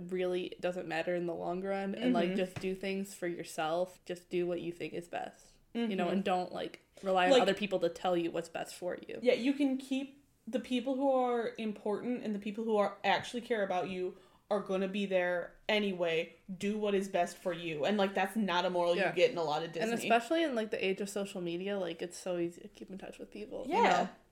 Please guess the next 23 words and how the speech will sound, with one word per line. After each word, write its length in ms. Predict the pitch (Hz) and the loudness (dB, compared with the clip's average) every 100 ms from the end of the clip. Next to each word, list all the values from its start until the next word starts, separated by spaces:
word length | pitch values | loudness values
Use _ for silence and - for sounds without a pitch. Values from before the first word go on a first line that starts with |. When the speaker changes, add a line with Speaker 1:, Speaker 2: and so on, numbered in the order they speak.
| _ _ _ _ _ _ _ - | _ _ _ _ _ _ _ 0
Speaker 1:
know? 60 | 202 | 4
Um, 440 | 185 175 180 - | 4 0 -4 -12
so 260 | - 202 190 | -2 0 2
now 300 | 196 214 220 | 2 2 2
we 100 | 220 | 0
have 180 | 208 190 - | -4 -6 -2
acting. 600 | 196 - - - 71 - _ _ _ - | -2 -2 -12 -10 -12 -14 _ _ _ -8
Speaker 2:
I, 120 | 208 254 - - - | -6 -6 -10 -14 -2
it 100 | 226 | 0
was 160 | 277 | 0
good. 360 | 190 226 339 285 - - - _ - | 4 4 4 0 -8 -20 -20 _ -12
Speaker 1:
Yeah. 220 | 240 302 | -8 -2
Speaker 2:
Four, 480 | 247 208 269 320 320 | 6 8 8 6 -2
four 140 | - 233 | 2 4
and 80 | 247 | 4
a 40 | |
half? 280 | 240 247 311 - - | 2 0 -2 -8 -4
Speaker 1:
Four 140 | - 254 | 2 2
point 220 | 285 247 | 2 -2
two? 240 | 294 302 370 - | -2 -4 -6 -2
Speaker 2:
Four 140 | 302 | -2
point 240 | 311 285 269 | 2 2 2
two. 240 | 202 175 | 2 2